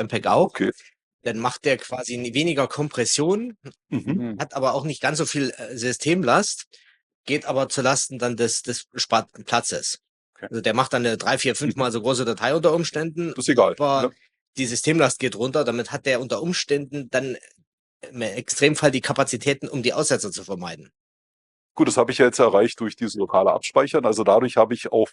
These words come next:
Speaker 2: muss man gleich sagen, native mehr oder weniger eine Auflösung von Full H D, also tausendneunhundertzwanzig mal tausendachtzig. Das ist der Vorteil. Also wie gesagt, ich habe auch keine Videoaussetzer mehr. Das ist wie gesagt
Speaker 1: Ja.
Speaker 2: nur ein Problem von dem Stream.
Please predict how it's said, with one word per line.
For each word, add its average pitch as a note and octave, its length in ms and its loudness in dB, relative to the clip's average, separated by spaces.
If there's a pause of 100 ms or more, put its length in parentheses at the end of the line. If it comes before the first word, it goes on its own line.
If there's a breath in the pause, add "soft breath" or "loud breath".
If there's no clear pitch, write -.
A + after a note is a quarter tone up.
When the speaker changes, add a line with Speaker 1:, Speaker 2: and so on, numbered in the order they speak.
(120)
Speaker 2:
muss A2 100 -14
man A2 100 -2
gleich A2 260 0
sagen, A#2 320 2
native B2 400 -6 (200)
mehr G#2 160 -4
oder G#2+ 160 2
weniger G#2 340 0
eine F#2+ 380 -2 (480 soft breath)
Auflösung A2+ 580 2
von F#2+ 240 -2
Full C3 240 -4
H C3+ 140 0
D, C3 180 -4
also G2+ 240 -2
tausendneunhundertzwanzig G2 1120 -2
mal F#2 220 -2
tausendachtzig. F#2+ 800 -2 (460 soft breath)
Das - 80 -4
ist - 80 0
der G#3 80 6
Vorteil. C#3 480 2
Also A2+ 240 0
wie C3+ 60 -6
gesagt, C3+ 280 6
ich A2 80 -4
habe C3 140 4
auch A#2+ 80 2
keine A#2+ 240 2
Videoaussetzer F#2 580 -4
mehr. F2 180 -4
Das A#2 120 -6
ist - 100 -12
wie D3 80 -10
gesagt B2+ 280 4
Speaker 1:
Ja. - 60 -2
Speaker 2:
nur B2+ 160 2
ein C#3 60 -2
Problem A#2 480 0
von A2 180 0
dem G2+ 180 -2
Stream. F#3 440 -8